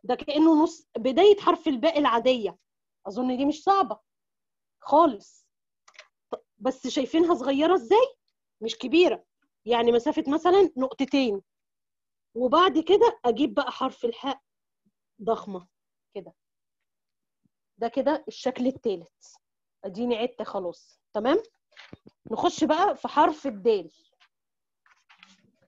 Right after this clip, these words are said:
حرف الدال المفرد شكله عادي خالص، احنا اتعودنا عليه، كان خط، خط مائل،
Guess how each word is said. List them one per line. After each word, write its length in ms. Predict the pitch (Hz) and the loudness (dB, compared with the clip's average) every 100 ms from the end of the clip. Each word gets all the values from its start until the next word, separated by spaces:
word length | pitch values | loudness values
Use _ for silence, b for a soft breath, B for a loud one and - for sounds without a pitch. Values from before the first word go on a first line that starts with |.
| _ _ _ - | _ _ _ -2
حرف 260 | 370 - | 0 2
الدال 600 | 339 202 277 466 440 - _ _ _ - | -2 2 4 4 0 -6 _ _ _ -10
المفرد 600 | 226 226 285 - 403 359 - _ _ _ _ - | -6 -2 -2 2 0 0 -8 _ _ _ _ -16
شكله 500 | - 196 247 285 311 | -14 -4 2 4 4
عادي 400 | 320 392 311 320 | 4 4 4 2
خالص، 420 | 330 330 311 302 | 2 2 2 -2
احنا 180 | 302 294 | -6 -6
اتعودنا 480 | 294 233 262 277 269 | -2 0 0 -2 -2
عليه، 380 | 214 226 311 - _ _ - | 0 0 -2 -8 _ _ 0
كان 400 | 269 285 285 - _ _ | 2 4 0 -4 _ _
خط، 320 | - 285 - _ _ _ - - 226 | -2 -2 -4 _ _ _ -14 -10 -6
خط 320 | - 185 262 | -4 -2 0
مائل، 520 | 247 277 262 233 | 2 2 0 -4